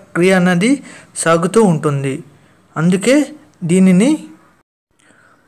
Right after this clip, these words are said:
ఆక్యుప్రెషర్ మరియు మర్మ చికిత్స వంటి క్రియలతో కలిపి, ఆ, రోగులకు ఈ చికిత్సా ప్రక్రియను ఉపయోగించి అనేకమైనటువంటి, ఆ, ఫలి-, సత్ఫలితాలని,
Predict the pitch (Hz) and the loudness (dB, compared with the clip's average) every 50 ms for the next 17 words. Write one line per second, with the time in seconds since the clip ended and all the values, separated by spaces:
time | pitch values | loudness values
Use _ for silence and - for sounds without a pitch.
0 | _ _ _ _ _ _ - 160 170 175 180 - 208 202 202 196 185 170 180 185 | _ _ _ _ _ _ -4 -4 -4 -2 0 -2 -2 -2 0 -2 0 2 2 0
1 | 190 185 185 - - 156 160 160 160 160 170 165 156 135 151 160 160 165 180 196 | 0 0 -6 -12 -6 -4 -2 0 0 2 0 0 0 -2 -2 -2 0 0 0 0
2 | 190 - 185 175 - 175 - - - 165 156 - - - - 156 156 160 165 156 | 0 -2 -4 -4 -2 -4 -2 0 0 -2 -2 -4 -8 -6 -4 -4 -4 -2 -2 -4
3 | 156 - 165 160 175 185 175 165 151 - - 196 254 262 - - - - - - | -4 -2 -2 0 2 2 2 0 -2 -2 -2 -2 -2 -2 -6 -12 -20 -20 -20 -20
4 | - _ _ _ _ - - 160 165 185 202 196 190 233 247 254 226 - - - | -20 _ _ _ _ -8 -4 -2 -2 -2 -2 -2 -2 -2 -2 -2 -4 -6 -10 -18
5 | - - 160 165 165 165 160 156 151 147 147 160 185 196 180 202 196 190 180 185 | -12 -6 -4 -2 0 0 0 0 0 0 2 2 2 2 0 0 0 0 -2 0
6 | - 214 233 240 233 240 - _ _ - - 165 160 156 - 170 160 - 185 - | 0 0 0 0 -2 -6 -10 _ _ -6 -4 -4 -4 -2 -4 -6 -2 -2 -2 0
7 | - 196 185 185 185 175 170 175 - 185 180 170 170 156 143 147 151 180 180 175 | 2 0 0 0 0 -4 -4 -2 -2 -2 0 0 0 0 -2 0 0 0 2 2
8 | 175 175 170 165 - 202 233 254 247 - - - - - _ _ - 139 156 180 | 2 0 0 -2 -2 -4 -4 -6 -6 -14 -20 -20 -20 -20 _ _ -6 -4 -2 -2
9 | 202 196 196 190 196 190 196 185 185 185 185 185 175 170 185 185 185 185 175 180 | -2 0 0 -2 0 0 0 -2 0 -2 -2 -2 -2 -2 -2 0 0 -2 -2 -6
10 | - - 156 156 151 151 151 147 143 143 143 139 139 135 143 - - - - - | -8 -6 -4 -2 -2 -2 -2 -2 -2 -2 -2 -4 -6 -8 -10 -14 -18 -12 -4 -2
11 | 170 170 170 151 - - 180 170 175 - - - 208 202 190 196 202 190 180 185 | 0 0 0 0 0 0 -2 -2 -4 -6 -4 -2 -2 -2 0 2 2 2 2 2
12 | 190 202 254 269 226 | 0 -2 -4 -6 -6